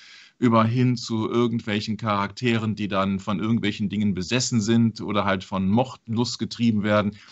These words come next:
das ist dann das Allerschwerste überhaupt, weil in dem Moment derjenige, der ins Kino geht, in eine ganz andere Welt eintaucht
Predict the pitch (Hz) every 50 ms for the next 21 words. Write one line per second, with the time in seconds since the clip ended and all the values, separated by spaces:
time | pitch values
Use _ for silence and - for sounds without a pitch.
0 | - _ - - 135 135 135 135 120 - 117 113 117 120 117 117 - 107 107 -
1 | - 117 113 117 113 - - 104 104 104 - - 107 87 90 90 107 117 120 -
2 | - _ - - - _ _ - 107 110 113 117 - 113 113 101 120 131 151 147
3 | 131 120 120 120 123 120 123 - 113 107 110 110 107 107 - 110 120 131 131 127
4 | 110 117 117 104 110 98 80 101 104 - - - 147 147 139 120 - 120 123 123
5 | 123 123 113 113 - 110 110 98 - 104 117 127 117 92 107 113 113 104 101 101
6 | 95 92 _ _ - 87 107 104 101 107 113 123 127 123 - - 98 101 110 107
7 | - 143 180 233 277 - - -